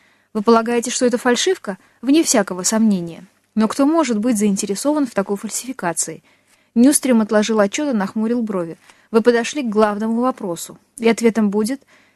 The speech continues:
"Мы не знаем. Именно над этим вопросом и бьётся наша аналитическая группа". Может ли быть, что всё это плод фантазии Блумквиста? Нюстрем засмеялся.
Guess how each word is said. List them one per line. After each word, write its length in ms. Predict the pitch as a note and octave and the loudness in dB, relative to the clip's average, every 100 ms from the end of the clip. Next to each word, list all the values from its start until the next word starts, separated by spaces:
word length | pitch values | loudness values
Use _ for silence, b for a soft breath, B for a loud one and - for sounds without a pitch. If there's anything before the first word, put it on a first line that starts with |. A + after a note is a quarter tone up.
| b - | b 2
"Мы 100 | C#4+ | 6
не 120 | C4 | 6
знаем. 420 | G#3 F3+ E3 E3+ b b | 4 2 -4 -14 b b
Именно 280 | C4+ C#4+ C#4+ | 0 4 6
над 180 | C#4 B3+ | 6 4
этим 240 | C4 B3+ | 2 2
вопросом 520 | B3 B3 D4+ D4+ B3+ | 0 2 0 2 4
и 40 | B3 | 4
бьётся 380 | B3 B3+ - G3+ | 4 4 4 2
наша 280 | G#3 A#3 | 2 0
аналитическая 680 | G#3+ G3 F#3+ - A3 - A3+ | 0 0 -2 -6 -8 -6 -6
группа". 400 | G#3+ G3+ - D#3+ _ _ _ - | -4 -6 -8 -16 _ _ _ 0
Может 380 | G#3+ A3+ B3 | 4 4 2
ли 100 | B3+ | 0
быть, 200 | C4 B3 | 0 0
что 160 | - G3 | -2 -6
всё 180 | - G#3+ | -2 -2
это 140 | G3+ | -2
плод 220 | G3 G3+ | -4 -4
фантазии 440 | - G3+ G#3 G#3+ A#3+ | -2 0 0 0 0
Блумквиста? 640 | A#3+ A#3 F#3 E3 - E3+ b b b b | 0 0 0 -10 -12 -16 b b b b
Нюстрем 460 | - C4+ C#4+ C4+ B3 | 2 4 4 2 2
засмеялся. 800 | A#3+ A#3+ B3+ G#3+ E3+ F3 - | 2 2 4 4 0 -4 -8